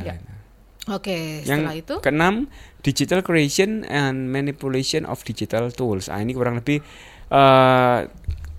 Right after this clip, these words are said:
Speaker 2: tim kita walau sudah menggunakan I T teknologi pun,
Speaker 1: Mm-mm.
Speaker 2: tetap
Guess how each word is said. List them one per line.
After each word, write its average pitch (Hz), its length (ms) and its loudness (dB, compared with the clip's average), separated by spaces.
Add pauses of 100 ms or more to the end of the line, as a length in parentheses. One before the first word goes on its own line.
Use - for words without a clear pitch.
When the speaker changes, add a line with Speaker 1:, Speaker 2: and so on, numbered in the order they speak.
(160)
Speaker 2:
tim 170 160 4
kita 196 400 4
walau 135 480 8
sudah 131 240 2
menggunakan 123 480 -2
I 139 160 -4
T 147 160 -8
teknologi 135 480 -2
pun, 127 360 -2
Speaker 1:
Mm-mm. 196 520 -16
Speaker 2:
tetap - 400 -6